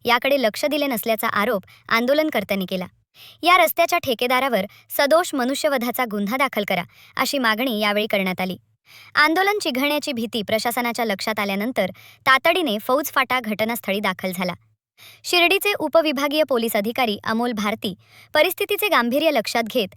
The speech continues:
आंदोलकांना शांत राहण्याचे आवाहन केले. सार्वजनिक बांधकाम विभागाचे अधीक्षक यांच्याशी त्यांनी संपर्क साधत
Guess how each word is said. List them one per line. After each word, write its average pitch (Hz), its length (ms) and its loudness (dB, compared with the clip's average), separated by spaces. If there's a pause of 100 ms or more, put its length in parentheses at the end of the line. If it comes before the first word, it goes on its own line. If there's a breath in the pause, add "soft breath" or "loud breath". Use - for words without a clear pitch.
(240 soft breath)
आंदोलकांना 311 680 4
शांत 247 340 0
राहण्याचे 240 420 0
आवाहन 196 380 0
केले. 180 180 -4 (600 loud breath)
सार्वजनिक 294 540 4
बांधकाम 254 380 2
विभागाचे 226 460 0
अधीक्षक 202 420 -2 (340 soft breath)
यांच्याशी 285 400 2
त्यांनी 311 240 0
संपर्क 254 420 -2
साधत 196 440 -2